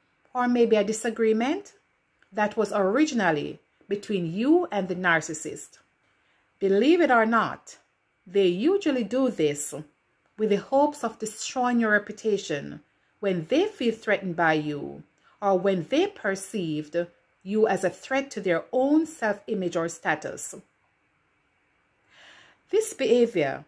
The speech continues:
can be a form of manipulation and control, as they may seek to discredit you in order to maintain their power and control over others, and also to make themselves look big.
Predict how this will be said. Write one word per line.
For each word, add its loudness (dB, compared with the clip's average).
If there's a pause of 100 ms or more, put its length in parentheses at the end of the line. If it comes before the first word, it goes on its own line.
(160)
can -2
be 2
a 4
form 0
of -2
manipulation -2
and -4
control, -2 (340)
as -4
they 0
may 0
seek -8
to -18
discredit -4
you -4 (340)
in -8
order 2
to -6
maintain -2
their 2
power 0 (300)
and -10
control 0
over 2
others, -4 (1080)
and -4
also 0
to -2
make 0
themselves 0
look -8
big. 0